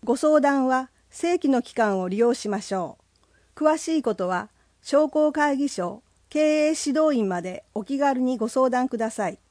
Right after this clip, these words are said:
問い合わせ、八幡浜商工会議所中小企業相談所、電話二二の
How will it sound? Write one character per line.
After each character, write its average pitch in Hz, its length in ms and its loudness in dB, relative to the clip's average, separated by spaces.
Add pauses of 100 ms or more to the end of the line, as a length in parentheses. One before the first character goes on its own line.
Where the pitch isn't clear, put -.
(460)
問 262 200 2
い 269 60 2
合 262 80 4
わ 262 120 0
せ、 226 320 -4 (460)
八 277 200 2
幡 311 120 -4
浜 285 200 0
商 294 240 0
工 285 200 2
会 277 240 -2
議 285 100 0
所 - 280 -8 (300)
中 302 200 0
小 302 260 4
企 269 220 -6
業 185 200 0
相 226 260 0
談 220 200 0
所、 - 280 -6 (400)
電 247 240 2
話 240 260 -2 (220)
二 294 200 2
二 302 220 4
の 190 300 -4